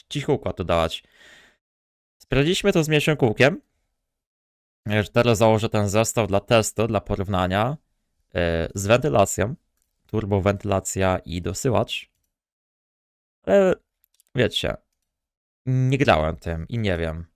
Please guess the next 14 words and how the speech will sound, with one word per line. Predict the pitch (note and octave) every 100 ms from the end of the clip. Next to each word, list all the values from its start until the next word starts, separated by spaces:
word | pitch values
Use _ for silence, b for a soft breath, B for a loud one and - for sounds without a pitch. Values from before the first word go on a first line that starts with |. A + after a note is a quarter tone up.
| _ _
Tam | D3 F3
było | F#3+
ze-, | D#3 D#3
zero | B2+ D#3+
dwadzieścia | D#3 C3+ D3 C#3+
siedem, | - F2 E2 G2+ A2+ _ _ _ _ _ _ -
tak? | - D#3+ _ _ _ _ _
Z | -
tego | G2+
co | G2
pamiętam. | - F#2 F#2+ A2 A#2 B2+ _ _ _ _ _ _ _
Zero | - A#2 E3
dwadzieścia | D#3 D3+ C3
siedem, | - A2+ C#3+ G3 G#3